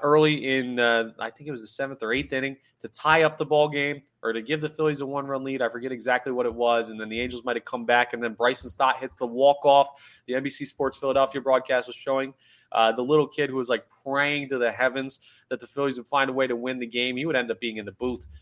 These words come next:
later on in the season, which would be a, a cool moment. And the Phillies, I think,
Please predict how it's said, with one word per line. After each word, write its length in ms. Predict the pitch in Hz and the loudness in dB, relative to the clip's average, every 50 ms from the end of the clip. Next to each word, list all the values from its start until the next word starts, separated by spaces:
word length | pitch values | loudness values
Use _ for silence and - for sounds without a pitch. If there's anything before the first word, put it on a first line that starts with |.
| _ _ - | _ _ -6
later 260 | 113 110 113 113 113 | -4 -2 0 0 0
on 100 | 110 104 | 0 -2
in 60 | 101 | -4
the 60 | 101 | -8
season, 360 | 95 - 113 110 110 107 117 | -10 -8 -8 -8 -8 -8 -10
which 200 | 113 107 101 - | -12 -12 -14 -14
would 120 | 110 101 98 | -18 -16 -12
be 180 | 107 104 104 | -10 -6 -4
a, 180 | 104 101 101 98 - _ _ _ | -4 -4 -4 -6 -8 _ _ _
a 60 | 113 - | -16 -16
cool 220 | _ - 139 131 123 | _ -6 -4 -4 -2
moment. 380 | 120 120 120 120 143 160 156 - | 0 0 0 0 -2 -4 -6 -8
And 120 | - 104 104 | -12 -14 -14
the 60 | - | -10
Phillies, 280 | - 123 123 123 110 | -6 -4 -4 -2 -2
I 60 | 107 104 | -4 -4
think, 220 | - 127 113 107 | -4 -4 -4 -4